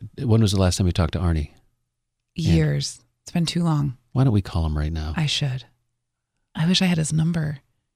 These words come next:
Speaker 1: Well, you know, maybe the next time you come to the show.
Speaker 2: Yeah, but Arnie, he's, um, he's fantastic, and he, he literally was my first musical education in country music. And so we would sit, and he's like, "Well,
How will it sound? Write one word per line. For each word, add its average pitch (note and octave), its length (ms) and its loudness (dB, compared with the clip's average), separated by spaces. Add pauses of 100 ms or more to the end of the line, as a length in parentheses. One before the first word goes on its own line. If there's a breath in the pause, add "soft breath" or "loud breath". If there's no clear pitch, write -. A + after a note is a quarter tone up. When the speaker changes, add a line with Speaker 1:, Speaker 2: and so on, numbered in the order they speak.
(140)
Speaker 1:
Well, G#2 360 4
you E2+ 260 0
know, G2 80 4
maybe A2 240 6
the G2+ 100 4
next F#2+ 240 2
time E2+ 200 4
you E2+ 100 4
come D#2+ 200 0
to D2+ 80 0
the D2+ 80 0
show. D2 380 -2 (200)
Speaker 2:
Yeah, G3 380 6
but G3 180 4
Arnie, G#3 380 6
he's, A3 340 6
um, F3 380 6 (180)
he's G#3 160 6
fantastic, A3+ 400 8
and G#3 100 10
he, A3 300 10
he A3 220 4 (300)
literally A3 420 8
was F#3 160 0
my F#3+ 100 4
first G3+ 420 2 (220)
musical F#3+ 480 6
education F3 500 4
in D#3+ 120 2
country D#3+ 260 -2
music. D3 420 -2 (340 soft breath)
And F#3 120 6
so F#3 140 6
we F3+ 100 6
would E3 120 2
sit, F#3+ 180 4
and F3+ 80 2
he's F3 160 2
like, F3+ 160 0
"Well, F3+ 180 2